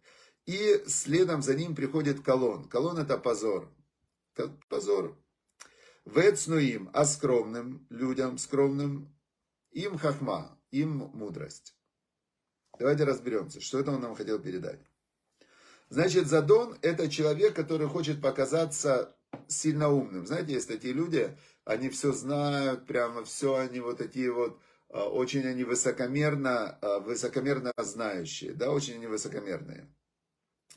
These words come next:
Теперь, а, вот такие высокомерные люди, как, а, есть известная такая шутка, что папа сыну говорит: "Сынок, не будь категоричный, не будь категоричный в своих утверждениях,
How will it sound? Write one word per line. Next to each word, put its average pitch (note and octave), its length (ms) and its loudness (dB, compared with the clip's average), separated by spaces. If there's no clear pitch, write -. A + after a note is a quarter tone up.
Теперь, G3 300 6
а, B2 580 4
вот B2+ 180 0
такие D#3 260 2
высокомерные D3 680 0
люди, F#3 280 0
как, C3 360 0
а, A2+ 360 2
есть A#2 400 -4
известная G#2+ 500 -6
такая G2 320 -4
шутка, C#3+ 400 -4
что - 500 -6
папа C3+ 280 4
сыну A2+ 320 -4
говорит: G2 360 -2
"Сынок, B2 380 -2
не A2 120 -8
будь D3 260 0
категоричный, B2 920 -2
не - 100 -12
будь C#3+ 200 -4
категоричный B2 640 -2
в F#2 60 -8
своих A2 260 -4
утверждениях, G2 760 -6